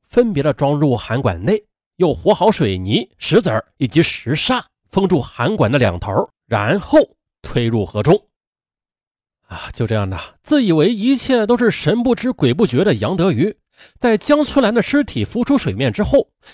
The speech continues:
也假惺惺的跟着学富镇柴沟村的群众前来辨认江春兰的尸体。最后呢，专案组根据杨德余的交代，迅速的组织人员开展打捞工作。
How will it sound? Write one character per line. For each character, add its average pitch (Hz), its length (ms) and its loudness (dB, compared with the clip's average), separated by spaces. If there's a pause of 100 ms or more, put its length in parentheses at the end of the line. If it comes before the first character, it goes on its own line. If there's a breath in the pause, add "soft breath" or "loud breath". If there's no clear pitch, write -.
也 285 160 0
假 135 260 -2
惺 247 220 -2
惺 262 260 0
的 226 240 0
跟 247 180 0
着 202 200 4
学 240 260 -2
富 262 160 -2
镇 226 340 2
柴 233 300 -4
沟 277 160 2
村 247 240 -2
的 196 140 -2
群 196 260 -2
众 269 300 0
前 190 180 0
来 180 100 -2
辨 202 200 0
认 180 180 0
江 214 160 0
春 185 160 0
兰 190 100 0
的 175 60 2
尸 208 160 2
体。 104 220 -8 (880)
最 202 140 2
后 196 80 2
呢， 170 180 0 (140)
专 220 160 2
案 196 80 2
组 156 280 2
根 202 200 0
据 180 200 2
杨 156 220 0
德 196 140 2
余 175 100 2
的 160 100 2
交 151 160 2
代， 151 200 0 (160)
迅 285 260 0
速 254 100 -2
的 208 140 2
组 143 160 -2
织 208 100 2
人 185 160 2
员 170 240 0 (140)
开 - 180 -4
展 107 360 -4
打 - 200 -10
捞 107 140 -2
工 135 180 0
作。 165 220 -4